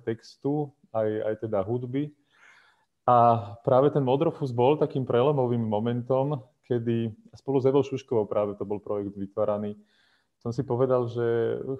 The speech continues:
chcelo by to naozaj byť smelším a teda pustiť sa do niečoho, do nejakého veľkého opusu, ktorý, ktorý máme ako predlohu. A, mm, tie projekty predtým, oni vždy súviseli s nejakým javom sociálnym, spoločenským, politickým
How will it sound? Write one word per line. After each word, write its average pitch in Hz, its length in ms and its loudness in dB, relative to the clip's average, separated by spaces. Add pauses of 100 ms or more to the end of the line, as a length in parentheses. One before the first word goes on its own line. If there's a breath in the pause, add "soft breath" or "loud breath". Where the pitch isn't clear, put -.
(100)
chcelo 127 320 -4
by 123 160 -8
to 127 80 -6
naozaj 120 720 -2 (560)
byť 120 160 -10
smelším 110 720 -4
a 113 80 -2
teda 117 160 -2
pustiť 135 480 -6
sa 123 80 0
do 110 80 0
niečoho, 113 800 0
do 113 80 -2
nejakého 113 240 -2
veľkého 113 320 0
opusu, 107 480 -6
ktorý, 104 480 -6
ktorý 107 240 -6
máme 104 320 -4
ako - 80 -8
predlohu. 101 540 -6 (960 soft breath)
A, 110 400 4 (880)
mm, 117 480 -6
tie - 80 -2
projekty 131 400 -2
predtým, 131 800 -4
oni 123 240 -4
vždy 120 160 -6
súviseli 123 560 -4
s 113 80 -6
nejakým 113 720 -4
javom 117 480 0
sociálnym, 110 560 -4
spoločenským, 110 640 -4
politickým 131 640 -4